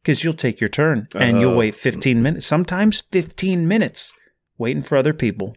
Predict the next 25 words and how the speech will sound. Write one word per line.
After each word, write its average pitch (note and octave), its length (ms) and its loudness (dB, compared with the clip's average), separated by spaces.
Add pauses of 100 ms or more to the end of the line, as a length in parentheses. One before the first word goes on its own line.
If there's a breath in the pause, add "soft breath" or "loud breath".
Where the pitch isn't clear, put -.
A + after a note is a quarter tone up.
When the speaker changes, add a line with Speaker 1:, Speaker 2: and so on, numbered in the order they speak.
Speaker 1:
to G#2+ 100 -6
finish G#2+ 380 -4
their F#2+ 160 -6
turn. F#2+ 380 -2 (320 loud breath)
And G#2+ 140 0
that's, - 240 -2
that's - 240 -2
no G#2+ 140 4
bueno. G#2 340 0 (1120 soft breath)
Speaker 2:
Uh, B2 260 0
well, C#3+ 320 0
this C3+ 400 -4
one, A#2 280 -4
I G2 180 2
have F#2+ 200 0
a F#2+ 60 -6
game F#2 640 -4
right, G#2+ 240 2 (140)
just - 320 -12
teed D#3+ 280 -6
up, B2+ 180 0
ready G#2+ 240 2
to G2+ 80 -2
go G2+ 240 0
for. F#2 360 -4